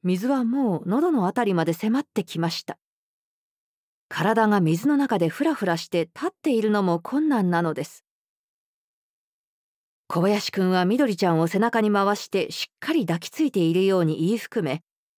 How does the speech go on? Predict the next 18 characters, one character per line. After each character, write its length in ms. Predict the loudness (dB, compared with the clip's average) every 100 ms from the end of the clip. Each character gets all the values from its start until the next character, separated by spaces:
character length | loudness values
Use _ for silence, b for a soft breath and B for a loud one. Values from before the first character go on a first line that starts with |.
| _ _
い 120 | -2
よ 180 | 0 0
い 120 | 2
よ 160 | 0 -2 -2
冷 120 | -2
た 160 | 0 2
い 60 | 2
水 240 | 2 2
の 100 | 2
中 360 | 0 0 0 0
を 160 | -2 -4
泳 300 | -2 0 2
ぎ 140 | 0
始 280 | -2 -2 0
め 120 | 0
ま 120 | 0
し 120 | -4
た。 180 | -10 -12